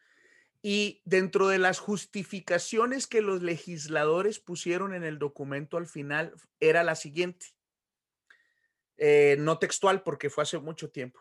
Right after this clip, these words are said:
pero más o menos era. Los legisladores habían llegado a esa conclusión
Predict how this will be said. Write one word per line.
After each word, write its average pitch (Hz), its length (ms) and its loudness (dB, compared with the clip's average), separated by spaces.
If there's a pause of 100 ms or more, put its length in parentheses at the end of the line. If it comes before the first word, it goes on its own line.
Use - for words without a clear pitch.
pero 123 300 -8 (100)
más 139 280 -6
o 147 40 -10
menos 123 340 -16
era. 107 260 -6 (340)
Los 147 160 0
legisladores 175 640 2
habían 202 280 0
llegado 180 260 0
a 196 60 -2
esa 190 160 -8
conclusión 180 720 -10